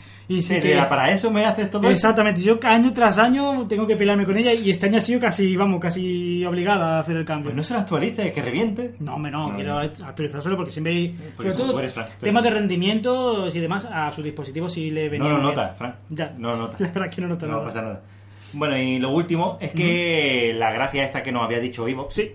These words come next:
Speaker 2: nos había hecho la gracia este lunes de activarnos el tema de las cuentas premium.
Speaker 1: Sí, a to-, bueno, a nosotros y a todo el mundo,
Speaker 2: Bueno,
Speaker 1: claro.
Speaker 2: realmente sería una cuenta premium, eh, no premium, sino que tienes que utilizar la aplicación de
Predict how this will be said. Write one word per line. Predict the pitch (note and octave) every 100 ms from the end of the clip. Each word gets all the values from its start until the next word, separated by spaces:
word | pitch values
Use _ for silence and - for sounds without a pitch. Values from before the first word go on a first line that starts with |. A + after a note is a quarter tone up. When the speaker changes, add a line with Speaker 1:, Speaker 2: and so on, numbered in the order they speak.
| -
Speaker 2:
nos | B2
había | B2
hecho | A#2+ B2 A#2+ A#2
la | B2
gracia | A#2+ B2 B2+ B2+
este | D3 -
lunes | B2 C#3+ A2
de | G#2+
activarnos | G#2 - G#2 G#2 A2 A#2 A#2 A2+ A2
el | B2 -
tema | B2 A#2+
de | A#2 A2+ A2+
las | A2
cuentas | A#2 A2+
premium. | - B2 C3+ B2+ C3+
Speaker 1:
Sí, | - F3+ -
a | D#3 D#3
to-, | G#3
bueno, | G#3 E3+
a |
nosotros | D3+ E3+
y | G#3
a |
todo | D#3
el | D3+
mundo, | A3 G3+
Speaker 2:
Bueno, | F3
Speaker 1:
claro. | D3+
Speaker 2:
realmente | E3 E3+
sería | E3+ D3 D3+
una | D#3+ C#3
cuenta | C#3 C#3+
premium, | D#3 D3+ D#3 F3 - - -
eh, |
no | B2 C#3
premium, | C3+ A#2
sino | - A2
que | A2
tienes | B2
que | C#3
utilizar | C3 B2 C3+
la |
aplicación | C3 C3 B2+ C3+
de | C3+